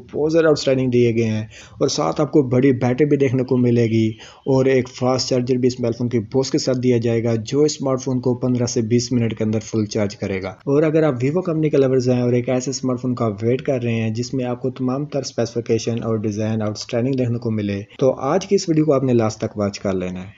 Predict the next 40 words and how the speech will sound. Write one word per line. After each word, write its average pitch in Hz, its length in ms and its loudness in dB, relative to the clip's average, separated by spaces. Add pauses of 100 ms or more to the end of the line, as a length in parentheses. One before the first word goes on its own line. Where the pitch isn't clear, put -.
(120)
क्योंकि 120 280 -2
आज 135 260 2
के 196 100 4
वीडियो 160 240 6
में 156 120 4
मैं 120 280 0
बात 135 220 -4
करने 135 240 2
वाला 120 280 4
हूँ 113 220 0
Vivo 120 320 4 (140)
वाई 123 200 0
थर्टी 127 320 -2
सिक्स 123 260 -4
Pro 113 180 0 (100)
की। 110 160 -2 (460)
ये 117 120 2
स्मार्टफोन 113 500 -4
बहुत 113 220 -4
ही 147 60 -4
जल्द 127 280 0
Vivo 147 260 2
कंपनी 139 220 -2
की 135 140 0
जानिब 117 260 -2
से 110 160 -4
मार्केट 104 380 -4
में 107 120 -2
लॉन्च 107 300 0
किया 127 200 2
जाएगा। 113 400 -2
इस 110 120 -6
स्मार्टफोन 110 320 -6
की 110 140 -4
क्या 110 180 -4 (100)
प्राइस 113 280 -4
होने 120 180 -2
वाली 110 280 -2
है, 104 160 -4 (180)
तमाम 147 260 -2